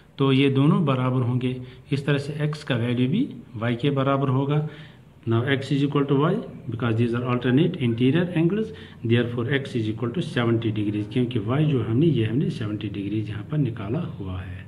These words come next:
इस तरह से एक्स का value हमने निकाला कितना, seventy degrees आता है। Part two is क्वेश्चन number four का, इसमें ये figure बनी हुई है,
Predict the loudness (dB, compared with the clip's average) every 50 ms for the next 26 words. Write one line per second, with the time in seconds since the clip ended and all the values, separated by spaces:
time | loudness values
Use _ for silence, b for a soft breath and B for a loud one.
0 | -16 -18 -12 -8 -6 -6 -6 -6 -4 -4 -4 -4 -4 -6 -8 -6 -4 -2 -2 -2
1 | -4 -4 -4 -4 -6 -6 -6 -6 -4 -4 -4 -4 -2 -4 -4 -2 0 0 0 0
2 | 0 B B B B B B B -12 -8 -8 -6 -6 -8 -8 -8 -10 -8 -10 -10
3 | -10 -12 -12 -12 -12 -14 -14 -16 -16 -18 -18 -20 -20 -20 -20 -20 -20 -20 -20 -20
4 | _ _ B B B B B B B B B B B B B B B B -20 _
5 | _ 0 4 4 4 4 2 2 2 2 2 2 2 2 0 0 0 0 2 4
6 | 4 4 4 2 0 2 2 2 4 2 2 0 -2 -2 -6 -14 -16 -20 -20 -6
7 | -2 0 0 2 4 6 8 8 8 6 4 2 2 2 2 2 4 4 6 6
8 | 8 8 8 6 6 4 2 0 -2 -4